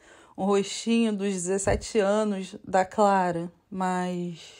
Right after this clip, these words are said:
certamente eu me senti aquela mesma mulata, com o mesmo vestido branco dos sonhos de noiva,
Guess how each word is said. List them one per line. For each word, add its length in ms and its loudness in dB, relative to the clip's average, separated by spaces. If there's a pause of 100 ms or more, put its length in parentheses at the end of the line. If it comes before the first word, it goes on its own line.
(240)
certamente 1400 -2 (840)
eu 220 -2
me 120 -2
senti 640 -4
aquela 340 4
mesma 340 2
mulata, 1040 4 (320)
com 140 -4
o 100 2
mesmo 340 6
vestido 440 -2
branco 480 0
dos 240 -4
sonhos 560 -2
de 100 -6
noiva, 840 0